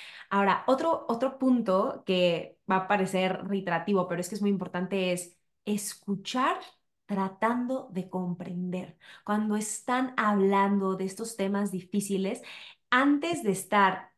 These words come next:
pensando tú qué le vas a decir al otro para hacer tu punto, para de-, para convencerlo de que tu postura es la mejor para, para el matrimonio, etcétera, primero, no, escucha tratando de comprender dónde está su corazón, por qué estará esperando esto,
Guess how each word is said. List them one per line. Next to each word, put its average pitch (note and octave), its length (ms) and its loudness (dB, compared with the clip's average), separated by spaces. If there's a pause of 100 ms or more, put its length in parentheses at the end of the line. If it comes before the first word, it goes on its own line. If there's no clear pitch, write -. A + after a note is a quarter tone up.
pensando A#3 800 2
tú - 260 -4
qué A#3+ 120 4
le E4 180 2
vas C#4 200 4
a C4 80 2
decir G#3 320 -2
al G3+ 200 2
otro F#3+ 240 -2
para F3 160 0
hacer A#3 280 -4
tu - 200 -4
punto, G#3 560 2 (240)
para G3+ 240 4
de-, G3+ 180 0
para G#3 220 2
convencerlo A3+ 680 6
de C4+ 120 -2
que F#3 100 -4
tu D#4+ 220 0
postura G#3 540 0
es F#3 180 -2
la F#3+ 100 0
mejor G3+ 320 0
para, G3 280 4 (260)
para F3+ 160 0
el F3+ 60 0
matrimonio, F#3 600 0
etcétera, - 420 -6
primero, C4 520 2
no, G#3 260 -4
escucha B3+ 800 -6 (480)
tratando D#4+ 640 2
de B3 200 0
comprender F#3 640 -2
dónde C4+ 220 -2
está B3+ 200 -4
su A3+ 160 -6
corazón, F#3+ 800 -2
por G3 140 -6
qué A3+ 80 -8
estará A3+ 240 -4
esperando F#3+ 560 -4
esto, F#3+ 580 -2